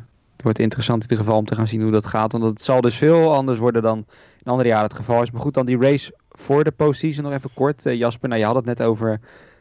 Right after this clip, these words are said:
heel veel baggerteams in de N L. Laten we daar dan anders beginnen. Want de N L is dan ironisch genoeg wel de,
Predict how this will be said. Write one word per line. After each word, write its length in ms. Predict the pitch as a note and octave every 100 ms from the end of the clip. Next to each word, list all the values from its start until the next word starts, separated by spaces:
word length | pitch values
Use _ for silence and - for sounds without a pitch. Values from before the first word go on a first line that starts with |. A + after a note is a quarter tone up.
| _
heel 140 | - D3
veel 120 | C#3
baggerteams 840 | B2 C3+ D#3+ - - D3+ F#3+ - -
in 160 | C#3+
de 80 | C#3+ C3
N 80 | A#2+
L. 100 | A#2+
Laten 200 | C#3+ D3+
we 60 | C#3+
daar 80 | D3+
dan 80 | D#3+
anders 220 | C3+ A2
beginnen. 340 | A2+ D3 C3+
Want 120 | A#2
de 160 | A2 A#2
N 140 | A#2+
L 120 | A#2+ A#2
is 100 | A2+
dan 140 | A#2
ironisch 360 | A#2 A#2 A#2+ G#2+
genoeg 200 | - A#2
wel 220 | A#2+ D3
de, 240 | C3 A2